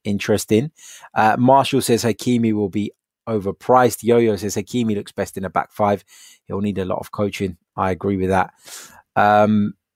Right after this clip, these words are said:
what else have we got here? Uh, Yo-Yo also points out that Inter and Juve posted heavy losses compared to the Arsenal. Yeah, um, another really interesting point. Um,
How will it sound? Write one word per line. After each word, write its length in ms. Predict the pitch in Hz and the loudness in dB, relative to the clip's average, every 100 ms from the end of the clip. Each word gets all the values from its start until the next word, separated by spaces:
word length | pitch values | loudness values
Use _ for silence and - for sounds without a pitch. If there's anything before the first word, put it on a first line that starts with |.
| _ _ _ _ _ _ _ _ _ _ _ _ _ - _ _ _ | _ _ _ _ _ _ _ _ _ _ _ _ _ -20 _ _ _
what 180 | - 110 | -10 -6
else 160 | 98 - | -6 -8
have 100 | 92 | -10
we 80 | 92 | -8
got 200 | 98 101 | -6 -4
here? 300 | 101 98 - | -2 -2 -2
Uh, 260 | 98 98 | -2 -2
Yo-Yo 400 | 107 113 113 107 | 2 2 4 4
also 260 | 117 - 107 | 2 2 0
points 300 | 110 107 107 | 0 -2 0
out 120 | 98 | 0
that 160 | 95 120 | 0 -2
Inter 300 | 110 110 101 | -2 -2 -2
and 140 | 104 | 0
Juve 420 | 110 110 101 90 - - - _ _ | 0 2 0 -2 -4 -20 -20 _ _
posted 360 | 107 98 101 | -4 -4 -6
heavy 420 | 87 101 101 98 - | -2 -2 0 -4 -4
losses 480 | 107 101 - 92 | -4 -4 -4 -6
compared 460 | - 95 92 101 92 | -4 -4 0 0 0
to 100 | 101 | -2
the 140 | 95 | 0
Arsenal. 480 | 98 98 - 98 87 - - - _ | 2 2 0 -6 -8 -12 -20 -20 _
Yeah, 380 | - 110 110 98 - - | 0 4 4 2 -6 -2
um, 480 | 101 98 95 95 - _ _ _ _ _ _ _ _ _ _ | 0 0 -2 -6 -12 _ _ _ _ _ _ _ _ _ _
another 420 | 107 104 98 101 - - | -6 -4 -2 -2 -4 -14
really 360 | 98 101 95 101 | -6 -4 -2 -4
interesting 480 | 95 101 - 95 85 | -4 -4 -4 -6 -4
point. 340 | - 101 95 - - - - _ | 2 2 2 -6 -20 -20 -20 _
Um, 560 | 117 120 120 127 131 | 4 6 6 6 2